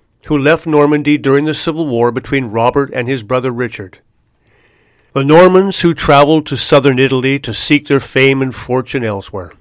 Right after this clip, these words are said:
For it is these Normans who are the ones who conquer southern Italy,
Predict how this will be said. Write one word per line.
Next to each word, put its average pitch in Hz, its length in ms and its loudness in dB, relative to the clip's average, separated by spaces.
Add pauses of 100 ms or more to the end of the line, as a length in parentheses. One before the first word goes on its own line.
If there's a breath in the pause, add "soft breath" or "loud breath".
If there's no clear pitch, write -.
(340)
For 165 260 4
it 156 60 4
is 160 220 4
these 175 300 0
Normans 135 680 0
who 156 180 0
are 143 80 6
the 143 100 2
ones 135 500 0
who 135 120 -4
conquer 131 480 -4
southern 131 420 -2
Italy, 107 400 -8